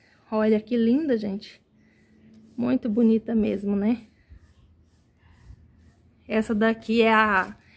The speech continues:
a vermelha três. Olha que linda essa planta. Deixa eu focar. Vermelha três, gente, maravilhosa. Essa daqui eu também tenho pedido de três enxertos dela, eu tenho que tá fazendo.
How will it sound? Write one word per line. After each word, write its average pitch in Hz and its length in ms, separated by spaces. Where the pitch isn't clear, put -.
a 208 120
vermelha 226 560
três. 262 760
Olha 233 300
que 277 180
linda 254 420
essa 233 280
planta. 202 520
Deixa 214 260
eu 214 40
focar. 214 600
Vermelha 226 500
três, 196 400
gente, 196 260
maravilhosa. 220 1200
Essa 214 260
daqui 220 260
eu 220 80
também 220 380
tenho 240 220
pedido 226 360
de 220 140
três 254 360
enxertos 247 560
dela, 208 420
eu 190 40
tenho 220 240
que 214 100
tá 220 140
fazendo. 214 720